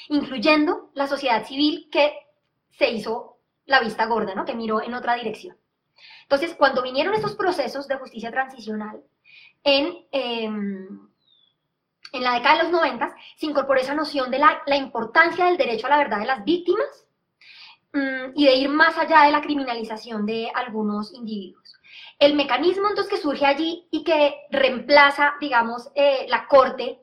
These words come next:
eh, como fue el caso de los juicios de Nuremberg, el nuevo mecanismo que va a privilegiarse son las comisiones de la verdad,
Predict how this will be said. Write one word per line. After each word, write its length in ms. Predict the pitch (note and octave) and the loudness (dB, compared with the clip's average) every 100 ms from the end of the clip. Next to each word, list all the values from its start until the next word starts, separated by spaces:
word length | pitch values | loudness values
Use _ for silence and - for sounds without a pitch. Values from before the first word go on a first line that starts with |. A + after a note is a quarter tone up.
| _ _ _ _ _ | _ _ _ _ _
eh, 680 | B3+ A#3+ A3+ G#3+ G#3+ A3 G#3+ | -10 -6 -6 -6 -8 -10 -8
como 200 | B3+ A3+ G#3+ | -8 -8 -8
fue 100 | A3 | -6
el 40 | |
caso 180 | A#3+ C4 | -4 -4
de 40 | |
los 80 | C#4 | -4
juicios 240 | - A#3+ | -6 -10
de 80 | D#4 | -6
Nuremberg, 400 | D#4+ C#4 C4+ - | -4 -4 -4 -6
el 120 | B3 | -6
nuevo 200 | B3+ D4+ | 0 2
mecanismo 460 | D#4+ E4+ C4+ B3+ C4 | 4 2 0 -2 -8
que 80 | D4+ | 0
va 120 | B3+ | 0
a 220 | A#3+ - | 0 -4
privilegiarse 800 | D4 C#4+ D4+ D#4 F4 C4+ - F4 - - - - _ | -6 0 0 2 2 2 0 -12 -14 -20 -20 -20 _
son 260 | - D4 | 4 4
las 140 | C#4+ C#4+ | 4 0
comisiones 500 | D#4+ D4 C4 G#3+ G#3+ | -2 -4 -4 -6 -4
de 60 | |
la 100 | A3 | -4
verdad, 320 | F#3 F3+ - | -4 -6 -12